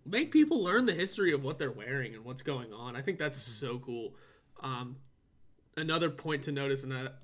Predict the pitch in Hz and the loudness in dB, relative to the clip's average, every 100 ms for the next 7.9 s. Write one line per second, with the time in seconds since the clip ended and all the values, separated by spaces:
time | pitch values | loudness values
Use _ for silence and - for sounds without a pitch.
0 | - 143 143 131 139 143 160 175 143 165 | -20 -10 -10 -6 -4 0 2 2 0 -2
1 | 180 185 156 151 147 143 - 147 135 135 | -2 -2 -2 -2 -2 -4 -6 -4 -2 0
2 | 127 127 - 135 131 131 123 120 127 - | -2 -4 -8 -8 -6 -6 -4 -4 -6 -10
3 | - 151 139 123 110 127 135 131 131 117 | -10 -8 -6 -4 -6 -6 -4 -4 -4 -4
4 | 123 127 127 - 113 110 123 135 135 - | -4 -4 -6 -8 -12 -8 -6 -6 -10 -16
5 | - 151 120 110 - - - _ _ - | -14 -12 -12 -14 -20 -20 -20 _ _ 0
6 | 160 185 175 - - 165 165 202 196 - | 4 4 4 0 -4 -4 2 4 4 0
7 | 160 151 156 - 131 131 143 156 | 0 0 0 -4 -4 -2 -2 -2